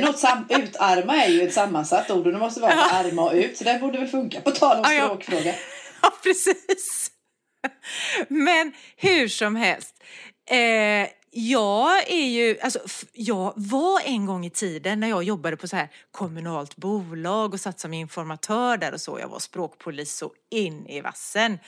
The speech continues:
Speaker 2: Men jag gillar ju också det här kreativa, så. Men så att jag har ing-, jag kan ju inte säga så här, "Jag tycker att vi ska ha dem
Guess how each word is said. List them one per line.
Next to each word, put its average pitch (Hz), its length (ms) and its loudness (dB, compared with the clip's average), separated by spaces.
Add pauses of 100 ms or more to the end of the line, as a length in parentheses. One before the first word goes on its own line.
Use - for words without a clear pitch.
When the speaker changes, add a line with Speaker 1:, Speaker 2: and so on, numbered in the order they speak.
(320)
Speaker 2:
Men 208 100 -6
jag 233 80 2
gillar 214 460 -2
ju 359 100 2
också - 200 -2
det 233 60 0
här 170 160 -2
kreativa, 143 960 -8 (600)
så. - 280 -2 (720)
Men 320 220 4 (140)
så - 140 0
att - 140 -4
jag 370 300 4
har 381 100 4
ing-, 349 200 0
jag 330 280 2
kan 254 120 0
ju 226 60 2
inte 185 180 -4
säga 160 280 0
så 175 120 -6
här, 143 100 -2
"Jag 190 340 -2
tycker 180 260 -6
att 156 80 -10
vi 165 80 -8
ska 170 140 -8
ha 165 140 -8
dem 208 540 0